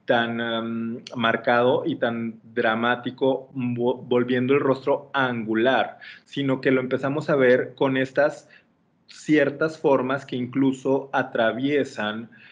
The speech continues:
eh, la nariz, como, como estar sonrojado por el sol y no querer iluminar la mejilla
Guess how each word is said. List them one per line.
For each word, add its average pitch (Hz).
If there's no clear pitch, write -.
eh, 113
la 120
nariz, 117
como, 117
como 120
estar 127
sonrojado 147
por 131
el 104
sol 151
y 143
no 135
querer 127
iluminar 135
la 127
mejilla 131